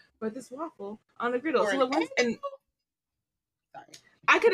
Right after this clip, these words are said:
Speaker 1: I could, anytime I go to a hotel and they have a continental breakfast, it's the same thing. Same little waffle iron.
Speaker 2: Oh,
Speaker 1: Flip,
Speaker 2: yeah.
Speaker 1: flip,
Speaker 2: No,
Speaker 1: boom.
Speaker 2: I very, I mean, tw-, uh, covid really solidified this for me.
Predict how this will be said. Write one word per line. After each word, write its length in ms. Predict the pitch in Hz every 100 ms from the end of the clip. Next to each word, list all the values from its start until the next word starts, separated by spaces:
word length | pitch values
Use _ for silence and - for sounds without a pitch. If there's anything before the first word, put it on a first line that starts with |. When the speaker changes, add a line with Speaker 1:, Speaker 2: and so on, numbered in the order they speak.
| 302 -
Speaker 1:
I 100 | 466
could, 100 | 415 -
anytime 260 | 392 453
I 60 | 381
go 80 | 392
to 100 | 370
a 60 |
hotel 580 | 302 320 339 359 285 233
and 100 | -
they 60 | 269
have 120 | 302
a 40 | 320
continental 260 | 277 285
breakfast, 300 | 277 311 -
it's 140 | 233 -
the 60 |
same 140 | 320 311
thing. 400 | 349 233 226 -
Same 300 | - 311 285
little 160 | 302 285
waffle 300 | 285 240 214
iron. 360 | 208 208 226
Speaker 2:
Oh, 100 | 240
Speaker 1:
Flip, 140 | 220 196
Speaker 2:
yeah. 220 | 170 -
Speaker 1:
flip, 40 |
Speaker 2:
No, 300 | 233 214 185
Speaker 1:
boom. 60 | 226
Speaker 2:
I 720 | 269 311 370 349 311 226 - _ _ -
very, 560 | 165 214 220 208 196
I 60 | 202
mean, 300 | 214 202 - _ -
tw-, 260 | 226 247 -
uh, 320 | 185 160 120 - _ -
covid 340 | 247 254 196
really 260 | 208 190 180
solidified 500 | 170 180 190 170 170
this 140 | 165
for 120 | 175
me. 320 | 175 170 165